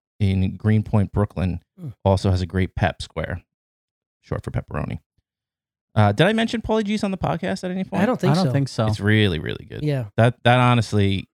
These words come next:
Speaker 1: in my opinion, goes toe to toe with Prince Street.
Speaker 2: Hmm.
Speaker 3: I mean, it's got the name for it.
Speaker 1: Yeah. She goes on with Katz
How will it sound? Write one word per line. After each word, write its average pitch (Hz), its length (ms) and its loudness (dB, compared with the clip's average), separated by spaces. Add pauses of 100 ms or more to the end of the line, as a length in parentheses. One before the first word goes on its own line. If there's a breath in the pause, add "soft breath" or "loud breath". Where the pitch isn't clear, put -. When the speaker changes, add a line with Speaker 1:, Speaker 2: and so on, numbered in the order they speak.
(420)
Speaker 1:
in 110 100 2
my 123 180 4
opinion, 90 340 0
goes 90 220 -2
toe 92 140 0
to 80 80 -6
toe 85 200 -2
with - 180 -10
Prince - 200 -8
Street. - 220 -14 (440)
Speaker 2:
Hmm. 143 140 -2 (240)
Speaker 3:
I 135 80 2
mean, 131 160 4
it's 110 100 -4
got 143 180 0
the 110 80 -2
name 104 360 0
for - 320 -12
it. - 120 -18
Speaker 1:
Yeah. 87 220 -2 (640)
She 143 160 2
goes 135 240 4
on 139 380 2
with 127 440 2
Katz - 640 2